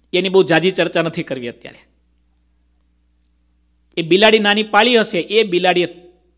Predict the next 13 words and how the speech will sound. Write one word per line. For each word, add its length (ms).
ગરોળીને 480
જોઈ, 200
એણે 200
સીધી 360
તરાપ 380
માળી 180
કોના 220
ઉપર? 280
ગરોળી 320
ઉપર. 240
મધ 340
ઉપર 280
માખી, 680